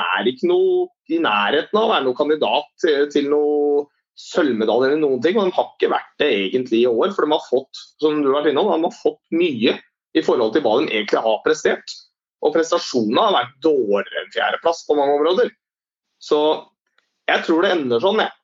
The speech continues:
Sånn som tabellen er nå, det tror jeg blir de tre på toppen til slutt. Eh, det, det må jeg ærlig talt innrømme i år, og det er mest på grunn av den målforskjellen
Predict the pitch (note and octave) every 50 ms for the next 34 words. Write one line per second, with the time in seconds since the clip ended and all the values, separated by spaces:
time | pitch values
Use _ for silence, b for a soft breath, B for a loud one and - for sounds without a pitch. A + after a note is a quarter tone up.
0 | - - E3+ D3+ D3+ F3 D#3 F3 F#3+ E3 C3+ C3+ E3+ D#3+ D3+ D#3+ D#3+ D3+ F3+ F3+
1 | D#3 F3+ F#3+ - - B2 A2+ A2 A#2+ D3 D#3+ - - G2+ G#2 A2+ C3+ D3+ D3+ -
2 | _ _ _ _ _ _ - D3 D3+ D3 - A2 A#2 A2+ - - - A#2 A2+ -
3 | - D3 D3 - F3+ - A3 A#3 A3+ - B B B B B B - D3 D#3 D#3
4 | D3+ D3 D3 D3 C#3+ C#3+ C#3+ C#3 C#3 C3 C3 B2+ C3+ C3 - - - _ _ _
5 | _ - - D#3 F3 F3 E3+ E3 D3 D#3 E3+ F3 D3+ B2+ C3 C#3 C3 B2 A2 G#2
6 | C3 C#3 A2 G#2 F#2+ G2+ G#2+ A#2+ A#2+ A#2+ B2+ C#3+ D3+ D#3 D#3+ E3 E3 D#3 C3 B2+
7 | - - - - - _ _ - G3+ G3+ A2+ A#2 A#2 A2 - C#3+ C#3 C3+ C#3+ C#3+
8 | A#2+ A2 - A2+ G#2 A2+ A#2+ C#3 D#3 D3+